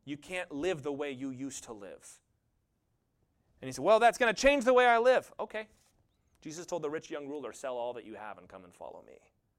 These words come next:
Romans twelve two says, "Do not be conformed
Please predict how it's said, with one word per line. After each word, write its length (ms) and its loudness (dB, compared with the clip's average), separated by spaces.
Romans 280 -10
twelve 300 -4
two 240 -10
says, 240 -12
"Do 200 -10
not 200 -4
be 120 -12
conformed 800 -16